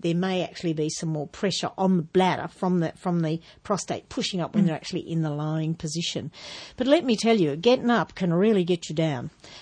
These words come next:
Speaker 1: Um,
Speaker 2: Mm.
Speaker 1: it's, it's the thing that really impacts, um, on, on people. Um, and, uh, it's,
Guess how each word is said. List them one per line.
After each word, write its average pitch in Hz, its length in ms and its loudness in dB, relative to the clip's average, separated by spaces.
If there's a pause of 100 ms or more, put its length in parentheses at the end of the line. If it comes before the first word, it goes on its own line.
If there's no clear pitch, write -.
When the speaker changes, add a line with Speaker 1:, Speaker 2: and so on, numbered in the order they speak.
(140)
Speaker 1:
Um, 170 540 2
Speaker 2:
Mm. - 60 -6
Speaker 1:
it's, - 420 2
it's - 240 -4
the 208 80 -4
thing 240 320 4
that 208 140 2
really 190 400 6
impacts, - 800 0
um, 160 340 -2
on, 156 300 0
on 165 200 -2
people. 147 600 -2
Um, 143 420 -6 (800)
and, 180 320 2
uh, - 100 -2
it's, 180 220 -2